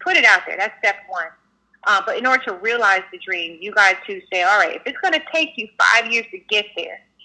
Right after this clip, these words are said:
then you need to start today to even thinking about how to get there in five years."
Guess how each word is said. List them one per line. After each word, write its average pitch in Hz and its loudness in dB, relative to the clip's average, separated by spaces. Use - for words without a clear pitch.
then 190 -8
you 285 -4
need 320 2
to 208 -4
start 202 2
today 190 -2
to 226 -6
even 190 -8
thinking 262 -2
about 165 0
how 220 4
to 190 -2
get - -8
there 190 -2
in 175 -16
five 170 2
years." - -18